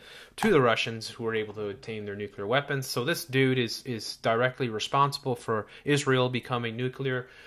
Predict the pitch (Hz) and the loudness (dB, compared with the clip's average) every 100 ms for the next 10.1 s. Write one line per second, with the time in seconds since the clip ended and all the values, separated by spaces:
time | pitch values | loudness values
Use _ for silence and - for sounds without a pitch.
0 | - - 147 131 175 170 - - 147 143 | -20 2 2 8 6 6 -4 0 4 6
1 | 143 139 135 123 123 127 127 127 127 123 | 6 4 2 -2 2 6 4 4 0 0
2 | 117 127 123 127 135 131 - - 127 120 | -2 4 6 8 6 4 -2 4 4 4
3 | 113 - - 123 123 131 131 131 131 127 | 0 -8 -2 0 2 0 -4 -2 -2 -2
4 | - 131 131 135 - _ - - 123 - | -2 0 0 -4 -10 _ -20 -4 -2 0
5 | 113 127 120 - - - - - - _ | 4 6 4 2 -8 -8 -16 -20 -20 _
6 | - 120 117 110 110 120 147 - 120 123 | -10 -2 0 0 0 2 2 0 0 0
7 | 117 107 120 120 - 123 127 120 - - | 0 -2 -2 -2 -2 -2 0 -4 -12 -18
8 | - - - 131 - 131 120 110 113 107 | -18 -2 4 4 4 -2 -4 -2 2 2
9 | 98 - - 107 104 101 - - 104 101 | 0 -12 -4 0 0 -2 -10 -2 0 2
10 | 98 | 0